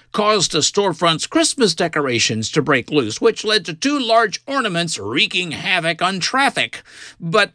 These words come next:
nobody feels bad because, well, that's what you get for putting up your Christmas stuff in early November.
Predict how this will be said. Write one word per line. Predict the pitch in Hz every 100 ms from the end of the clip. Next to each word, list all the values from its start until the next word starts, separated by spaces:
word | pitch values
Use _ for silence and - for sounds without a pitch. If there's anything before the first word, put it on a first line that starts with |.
| _
nobody | 226 214 160 143
feels | 131 139 120 117 - -
bad | - 101 92 135
because, | 143 143 147 143 127 - - -
well, | 156 165
that's | 151 135 -
what | - -
you | -
get | - -
for | 113
putting | 120 131
up | 113 -
your | 113
Christmas | - 143 - 110 -
stuff | - 120 - _
in | 226 226
early | - 247 254 226 220
November. | 226 208 165 254 285 254 190 202 220